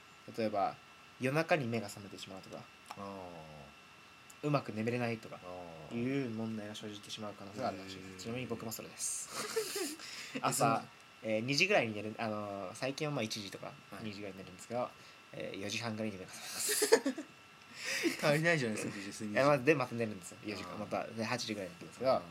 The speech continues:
Speaker 1: まあ、それはちょっと、
Speaker 2: <laughs> なんか、これ、
Speaker 1: 辛い。
Speaker 2: なんか、更年期の方みたいですね。
Speaker 1: <laughs> そう、だから、まあ、これちょっと、あの、問題なんで、
Speaker 2: <laughs>
Speaker 1: やっぱ、あのね、もし、あの、携帯を使ってる人が、
Speaker 2: はい。
Speaker 1: や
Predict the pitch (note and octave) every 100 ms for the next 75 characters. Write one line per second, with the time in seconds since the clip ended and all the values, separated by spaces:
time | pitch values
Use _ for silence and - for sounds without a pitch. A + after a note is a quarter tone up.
0 | D#2 - - - - - - A#2+ A#2 A#2
1 | A2 G#2+ G#2+ G#2+ G#2+ G#2 G#2 - - -
2 | - - - - - - - - - -
3 | A2 A#2+ B2+ C#3 D3 - D#4+ A#3 C3 A2
4 | A2 G3+ A#3 G4 C#3+ C#3+ - - B2 B2
5 | A3+ A#3 D4 A4+ - D#3 D3+ D3 B2 -
6 | C#3 D3 E3+ - C3+ B2+ B2 C3+ D3 C3+
7 | C3+ E3 D#3+ D#3+ C3 B2 B2 C#3+ C#3 D3
8 | D3 D#3 C3+ C#3 F3 D3 E3 - - -
9 | - - B2+ - B2 A2+ A2 A#2+ C#3 -
10 | F3 - B2+ G2+ F#2 - A2 F#2+ F#2+ G2
11 | - A2 G2+ - - G2